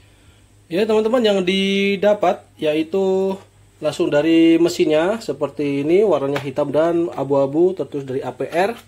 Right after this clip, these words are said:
Dan di sini nanti ada roda untuk penyimpanan, eh, selang out. Lalu di sini sudah ada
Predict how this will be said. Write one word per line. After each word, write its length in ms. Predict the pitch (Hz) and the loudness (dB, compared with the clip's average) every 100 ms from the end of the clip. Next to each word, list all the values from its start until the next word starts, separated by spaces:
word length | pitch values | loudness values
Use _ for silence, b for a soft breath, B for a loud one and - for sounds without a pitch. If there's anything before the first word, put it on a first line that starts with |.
| b b b b b b _ _ _ _ _ _ _ _ 143 | b b b b b b _ _ _ _ _ _ _ _ -2
Dan 480 | 156 170 185 185 180 _ _ | 2 2 4 0 -2 _ _
di 80 | 147 | -8
sini 240 | 196 190 | 0 2
nanti 240 | 175 190 226 | 2 4 4
ada 320 | 185 165 180 | 4 2 2
roda 400 | 170 170 147 160 | 2 2 2 2
untuk 240 | 165 156 | -2 -4
penyimpanan, 880 | 143 143 139 131 139 160 175 175 175 - b b b - | -2 -2 -2 -2 -2 0 0 -2 -4 -12 b b b -10
eh, 240 | 135 139 | -6 -4
selang 480 | 131 151 151 151 147 _ _ _ _ _ - - - | -4 -2 0 0 -4 _ _ _ _ _ -20 -20 -6
out. 320 | 156 240 - _ _ _ - _ _ _ _ _ _ _ _ - | -2 -2 -4 _ _ _ -20 _ _ _ _ _ _ _ _ -10
Lalu 400 | 131 147 156 143 | -4 2 2 0
di 20 | 135 | -4
sini 240 | 143 151 | -6 -4
sudah 320 | 151 147 135 131 | -4 -4 -4 -2
ada 560 | 135 151 165 170 170 | -4 0 0 0 -4